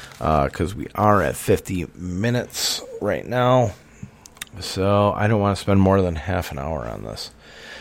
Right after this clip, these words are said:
So let's go quick. All right, Dallas, <clears throat> ten draft picks. <sighs> Mid one, mid two, mid three, late three, mid four,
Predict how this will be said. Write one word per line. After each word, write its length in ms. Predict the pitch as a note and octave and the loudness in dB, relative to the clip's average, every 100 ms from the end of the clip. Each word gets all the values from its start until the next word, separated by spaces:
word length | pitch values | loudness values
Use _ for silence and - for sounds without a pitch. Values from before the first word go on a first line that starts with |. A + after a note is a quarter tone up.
| - | -18
So 220 | - G#2 F#2 | 2 6 8
let's 320 | E2+ A2+ - | 8 8 6
go 340 | - F2+ F#2 | 4 6 6
quick. 460 | E2+ - E2 C#2 - - - - - | 2 0 2 2 0 -16 -20 -20 4
All 180 | G#2 A#2+ | 8 10
right, 380 | A2 D2 - - - - - - | 8 4 -2 -12 -16 -14 -6 6
Dallas, 720 | A#2+ C3 B2 G2+ - - - - - | 10 10 10 6 2 -2 -6 -18 2
<clears throat> 880 | - C#3+ B2 G2 D#2 C#2+ - - - | 6 8 6 4 -2 -10 -18 -20 -4
ten 480 | - D#3+ D#3+ E3 D#3+ - _ - | 4 8 10 10 6 0 _ 2
draft 400 | B2+ B2 A#2 - | 8 10 8 8
picks. 360 | A2 E2+ - - - - - - - - - - - - - - - - - | 8 8 4 -12 -20 -20 -20 -20 -20 -20 -20 -20 -20 -20 -20 -20 -20 -20 0
<sighs> 260 | - - - - - _ - - | 4 6 4 -6 -16 _ -6 8
Mid 220 | A2+ C#3+ | 12 12
one, 380 | B2+ B2 G#2+ F#2 | 12 10 10 10
mid 240 | B2+ A#2+ | 10 8
two, 260 | - B2+ G2 | 8 10 10
mid 260 | F#2+ A#2 G#2 | 10 8 8
three, 440 | B2 C3 C#3 C3+ - - | 8 10 10 6 0 -10
late 320 | - A#2+ C#3+ | 6 10 10
three, 360 | C3 C#3+ C3 F#2 | 6 8 10 12
mid 300 | F2+ A2+ G#2+ | 12 10 8
four, 480 | - C#3+ D3 D3 | 8 10 12 10